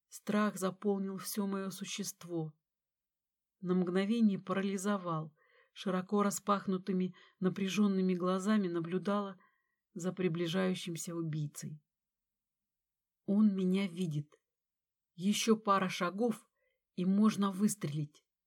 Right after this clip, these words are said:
В отчаянии, в помешательстве разума рванула дверную ручку паромобиля. Зачем? Может, хотела спрятаться? Естественное желание жертвы.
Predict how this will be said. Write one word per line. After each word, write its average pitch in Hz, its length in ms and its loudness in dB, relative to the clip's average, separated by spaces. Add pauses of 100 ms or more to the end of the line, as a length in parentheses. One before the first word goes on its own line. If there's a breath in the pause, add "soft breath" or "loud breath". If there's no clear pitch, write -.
(960)
В 165 80 -4
отчаянии, 185 800 2 (500)
в - 60 -16
помешательстве 196 720 0
разума 202 460 2
рванула 185 520 0
дверную 180 460 -2
ручку 180 320 -6
паромобиля. 170 720 -2 (600)
Зачем? 220 580 -6 (1300)
Может, 233 280 -2
хотела 180 360 -2
спрятаться? 214 800 -4 (1000)
Естественное 190 640 -4
желание 185 440 -6
жертвы. 160 540 -6